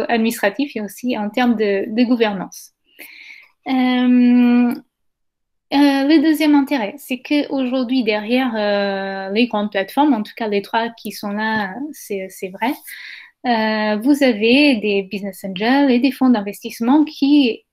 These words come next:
utilisent ces plateformes pour identifier des projets de qualité et qui sont prêts à investir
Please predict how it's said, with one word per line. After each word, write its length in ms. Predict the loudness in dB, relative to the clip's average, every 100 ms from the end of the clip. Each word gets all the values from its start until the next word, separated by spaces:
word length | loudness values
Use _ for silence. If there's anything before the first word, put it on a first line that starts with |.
| -6
utilisent 380 | -6 0 2 2
ces 120 | -2
plateformes 480 | -6 -10 -2 0 0
pour 140 | -4 -10
identifier 640 | -4 0 0 -2 -6 -4 0
des 120 | 0
projets 340 | -2 -2 0
de 60 | 0
qualité 460 | 0 -2 -2 -6 -8 -20 -20 -10
et 80 | -8
qui 140 | -6
sont 180 | -4 -4
prêts 300 | -2 0 0
à 60 | 0
investir 640 | -2 0 0 -2 -4 -6